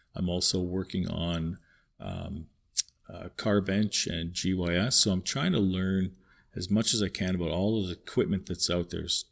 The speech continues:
so that the shops can get good information on how to use that equipment properly. I just became certified, uh, for, uh,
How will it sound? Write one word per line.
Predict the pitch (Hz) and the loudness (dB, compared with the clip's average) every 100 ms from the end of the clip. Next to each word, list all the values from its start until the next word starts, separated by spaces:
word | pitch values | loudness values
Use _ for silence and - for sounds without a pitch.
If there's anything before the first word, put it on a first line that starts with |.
| - | -2
so | - 98 | 0 2
that | 87 - | 0 0
the | |
shops | - - 90 - - | -2 -2 -4 0 -2
can | - 87 82 82 _ - | 0 -6 -6 -8 _ -8
get | 101 87 90 | -4 -4 -2
good | 110 | 0
information | 107 101 92 87 85 - | 0 -2 -2 -2 -2 -4
on | 82 73 | -6 -6
how | 85 | -8
to | 82 | -6
use | 82 85 85 | -4 -2 0
that | 76 | -2
equipment | 76 - - 78 80 | -6 -8 -8 -8 -10
properly. | - 80 82 113 123 165 - - _ - | -8 -8 -6 -6 -6 -6 -10 -20 _ -12
I | - | -6
just | 92 101 - - | 0 4 4 2
became | - - 95 | -8 -2 0
certified, | 87 95 92 90 - 87 90 - - - | 2 0 0 -2 -2 -4 -4 -8 -16 -12
uh, | - - - - - - - | -10 -10 -12 -18 -20 -20 -14
for, | - 92 87 85 - _ - | -4 -2 0 -4 -10 _ -12
uh, | 87 80 | -10 -8